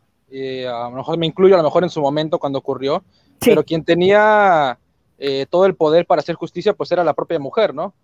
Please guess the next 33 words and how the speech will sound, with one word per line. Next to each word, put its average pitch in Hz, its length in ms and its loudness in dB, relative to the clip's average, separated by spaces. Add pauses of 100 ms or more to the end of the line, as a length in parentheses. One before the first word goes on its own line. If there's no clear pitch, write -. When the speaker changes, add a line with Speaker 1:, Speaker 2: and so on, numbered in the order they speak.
(260)
Speaker 1:
Ella, 147 760 -2 (360)
a 139 160 -4
viva 165 240 2
voz, 160 260 0
cuando 147 200 -4
pasaron 170 280 -6
los 151 200 -4
hechos, 160 300 -6
pues 131 120 -14
declaró 139 360 -6
lo 160 140 -2
que 151 100 -4
declaró, 143 640 0
había, 147 540 0 (320)
pues, 143 200 -6
un 156 120 -4
examen 151 320 -4
médico 156 420 -4
que 131 160 -8
decía 131 240 -4
tal 135 180 -4
cosa, 175 440 2
por 147 160 -4
eso 151 80 -8
se 156 80 -4
le 135 60 -4
acusó 135 200 -8
de 160 80 0
tentativa 143 400 -4
de 127 60 -2
aborto, 156 400 -2
en 127 80 -10
fin. 147 180 -6